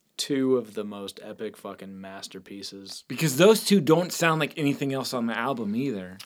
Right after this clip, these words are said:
Speaker 1: Yeah, and they almost don't
Speaker 2: Like,
Speaker 1: sound
Speaker 2: they
Speaker 1: like
Speaker 2: sound like
Speaker 1: anything else.
Speaker 2: metal with, like,
Speaker 1: Yeah.
Speaker 2: a Peter Criss singing
Speaker 1: And they
Speaker 2: and
Speaker 1: almost
Speaker 2: stuff on
Speaker 1: don't
Speaker 2: there.
Speaker 1: really sound like anything else Kiss has ever done. Like, I don't
Speaker 2: Yeah.
Speaker 1: know.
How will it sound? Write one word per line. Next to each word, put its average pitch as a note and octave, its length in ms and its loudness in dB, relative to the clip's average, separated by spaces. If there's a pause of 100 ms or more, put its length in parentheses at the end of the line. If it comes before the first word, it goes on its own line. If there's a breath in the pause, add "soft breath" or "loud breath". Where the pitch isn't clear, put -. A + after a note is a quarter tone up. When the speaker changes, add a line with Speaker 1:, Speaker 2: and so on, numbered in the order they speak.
(160)
Speaker 1:
Yeah, D3+ 160 -2
and D#3 80 -4
they D3+ 40 -2
almost E3 240 -4
don't A2+ 120 -10
Speaker 2:
Like, A#2 100 -4
Speaker 1:
sound G#2+ 120 -8
Speaker 2:
they B2+ 60 -2
Speaker 1:
like B2+ 60 -4
Speaker 2:
sound F3+ 240 4
like C3+ 120 2
Speaker 1:
anything A#2 120 -4
else. A#2+ 80 6
Speaker 2:
metal B2 540 6
with, C3 260 -2
like, D3+ 200 0 (520)
Speaker 1:
Yeah. F#2 300 -14 (320)
Speaker 2:
a A#2 60 -8
Peter C#3+ 340 0
Criss C#3+ 340 -2
singing D3+ 560 -4
Speaker 1:
And - 0 - (400 loud breath)
they D3+ 140 -6
Speaker 2:
and - 0 -
Speaker 1:
almost A#3+ 160 4
Speaker 2:
stuff D3+ 180 2
on C#3+ 140 2
Speaker 1:
don't - 20 -2
Speaker 2:
there. D3 240 -2
Speaker 1:
really D3+ 200 -6
sound C#3 380 -10
like C#3 220 -6
anything C#3+ 300 -6
else C3+ 180 -2
Kiss C3+ 220 -6
has B2 120 -6
ever A#2+ 160 -4
done. G#2 380 -8
Like, G2+ 180 -10
I B2 60 0
don't A#2+ 140 0
Speaker 2:
Yeah. B2 60 -2
Speaker 1:
know. B2 280 -4